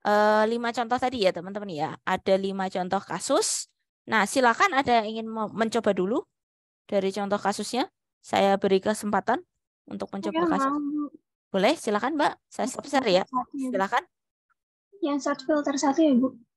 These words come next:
Speaker 1: Oke, baik, silakan, Mbak. Silakan,
Speaker 2: Hmm.
Speaker 1: teman-teman. Boleh pick ya, boleh choose, pilih,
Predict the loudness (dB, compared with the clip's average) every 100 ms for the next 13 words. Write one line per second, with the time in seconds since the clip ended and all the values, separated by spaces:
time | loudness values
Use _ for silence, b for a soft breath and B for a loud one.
0 | _ -8 -4 -2 0 0 0 -4 -4 -4
1 | -6 -8 -10 _ _ _ _ _ _ _
2 | _ _ _ _ 0 4 6 4 2 -4
3 | -6 -2 2 4 2 -2 _ _ -2 -2
4 | 0 0 2 0 0 -8 -8 -4 -2 0